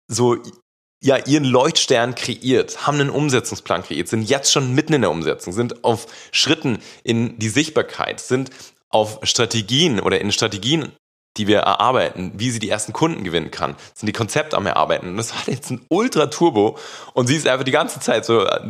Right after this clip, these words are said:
jede dritte, dritte Session sagt so, „Oh Gott, ich hätte das schon viel früher machen sollen.“ Und das ist genau das, worum es am Ende geht. Dritte Challenge, die ich dir heute mitgeben möchte, ist, tätige am besten auch noch heute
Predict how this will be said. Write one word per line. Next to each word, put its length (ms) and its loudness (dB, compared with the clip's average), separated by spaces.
jede 400 0
dritte, 580 2
dritte 220 -2
Session 300 -2
sagt 160 2
so, 140 0
„Oh 180 -4
Gott, 240 -12
ich 120 -10
hätte 100 -10
das 100 0
schon 120 -2
viel 120 -8
früher 240 2
machen 260 0
sollen.“ 240 -2
Und 140 -2
das 260 0
ist 260 -4
genau 400 4
das, 260 2
worum 200 4
es 80 -4
am 100 -4
Ende 180 0
geht. 320 -6
Dritte 480 2
Challenge, 400 2
die 60 0
ich 80 -8
dir 100 2
heute 160 2
mitgeben 380 0
möchte, 640 0
ist, 280 2
tätige 720 0
am 160 0
besten 380 -2
auch 320 2
noch 340 0
heute 640 2